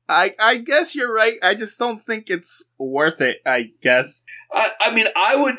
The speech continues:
Speaker 2: I would agree with you on that. It's a little far-fetched for them to rob the flower show. Uh, I
Speaker 1: Like,
Speaker 2: think they used
Speaker 1: are,
Speaker 2: it for this,
Speaker 1: do they
Speaker 2: but
Speaker 1: have,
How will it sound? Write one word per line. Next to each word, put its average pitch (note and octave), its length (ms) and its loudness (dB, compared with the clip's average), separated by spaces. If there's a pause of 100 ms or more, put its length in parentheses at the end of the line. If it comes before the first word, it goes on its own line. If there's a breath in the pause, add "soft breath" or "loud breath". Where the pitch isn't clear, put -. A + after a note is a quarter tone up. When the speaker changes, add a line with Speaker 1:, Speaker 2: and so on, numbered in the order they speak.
Speaker 2:
I F3 140 2
would F3+ 120 2
agree D#3+ 300 0
with G3 100 -4
you F#3 120 2
on D3+ 160 2
that. C3 240 2
It's C#3+ 160 -2
a D3+ 60 0
little E3+ 260 2
far-fetched D3 580 0
for C3 140 -4
them C3+ 200 -4
to C3+ 80 -4
rob C3 380 0
the C3 180 -4
flower A#2 460 2
show. - 400 -4 (420 loud breath)
Uh, - 60 0
I C3+ 200 4
Speaker 1:
Like, G3 120 4
Speaker 2:
think D3+ 160 0
they C#3 140 0
used D3 180 2
Speaker 1:
are, G3+ 180 4
Speaker 2:
it - 160 -6
for C3 160 -6
this, B2 160 -4
Speaker 1:
do G3+ 80 2
they G#3+ 180 4
Speaker 2:
but G#3+ 60 -2
Speaker 1:
have, G#3+ 380 2